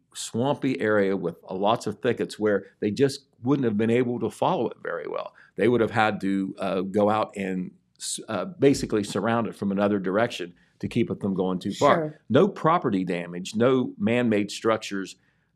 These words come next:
Speaker 1: uh, were threatened, uh, with where this was and the way the wind was blowing. But, um, Parker told me that if it would have got into this swampy area, uh, even though it's a swamp, you know, there's still, you know, a, a lot of dry, uh,
Speaker 2: Mm-hmm.
Speaker 1: dryness in there.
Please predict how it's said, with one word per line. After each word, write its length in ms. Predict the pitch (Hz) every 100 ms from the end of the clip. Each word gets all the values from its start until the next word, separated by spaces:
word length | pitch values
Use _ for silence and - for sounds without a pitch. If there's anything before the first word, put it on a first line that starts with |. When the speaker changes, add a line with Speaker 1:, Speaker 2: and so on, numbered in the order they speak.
| -
Speaker 1:
uh, 80 | 101
were 160 | 98 95
threatened, 640 | - 120 123 101 92 92 -
uh, 80 | 95
with 300 | 95 104 107
where 280 | 107 117 110
this 220 | 104 98
was 360 | 113 107 101 101
and 100 | 98
the 60 |
way 180 | 101 104
the 140 | 92
wind 240 | 92 117 110
was 160 | 98
blowing. 340 | - 95 98 98
But, 300 | 98 101 - _ _ _ _ _
um, 500 | - 107 95 92 98 - _ _ _ -
Parker 320 | 143 143 131
told 280 | - 110 101
me 140 | 101
that 160 | 92 90
if 120 | 87
it 80 | -
would 180 | 92 87
have 80 | 90
got 280 | 101 113
into 280 | 123 117 107
this 200 | 104 87
swampy 560 | - - 113 104 107 -
area, 480 | 110 101 80 80 - _ - - -
uh, 100 | 101 101
even 240 | 120 123
though 140 | 127
it's 120 | 131 -
a 60 |
swamp, 420 | 117 143 139 101
you 60 | 101
know, 120 | 92
there's 200 | 95 98
still, 460 | - 107 104 98 98 98 90
you 100 | 104
know, 240 | 101 92 87
a, 240 | 87 -
a 40 | 92 -
lot 180 | 98 95
of 140 | 90
dry, 520 | 85 101 104 98 90
uh, 40 | 160
Speaker 2:
Mm-hmm. 340 | 165 98 -
Speaker 1:
dryness 480 | - 104 104 98 -
in 100 | 87
there. 320 | 90 92 87